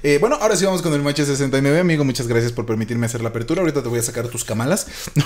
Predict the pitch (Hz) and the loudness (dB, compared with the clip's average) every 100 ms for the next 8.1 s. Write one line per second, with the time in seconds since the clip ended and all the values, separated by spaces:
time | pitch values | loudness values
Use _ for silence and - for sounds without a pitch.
0 | 262 202 175 143 127 127 127 131 127 185 | 6 4 4 0 0 -2 0 0 2 2
1 | 220 - - - 240 208 180 180 190 156 | 2 -8 -8 2 4 6 6 6 6 6
2 | 131 127 120 120 110 117 135 - 101 104 | 4 -4 -2 -2 0 0 -2 -4 -6 -4
3 | 113 123 107 98 - 107 135 202 104 117 | -2 -2 -2 -4 -6 -6 -6 -6 -6 -6
4 | 107 104 101 - 107 107 104 - 180 110 | -8 -8 -8 -10 -10 -6 -4 -2 -4 -6
5 | - - - - - - - 120 117 135 | -12 -20 -20 -20 -16 -6 -4 -4 -2 -2
6 | 139 160 131 117 123 123 120 110 101 - | -2 -2 -4 -4 -4 -2 -2 -2 -4 -8
7 | 101 95 92 - 135 127 117 - 117 127 | -8 -6 -6 -4 -2 -2 -6 -6 -4 -2
8 | 185 | -4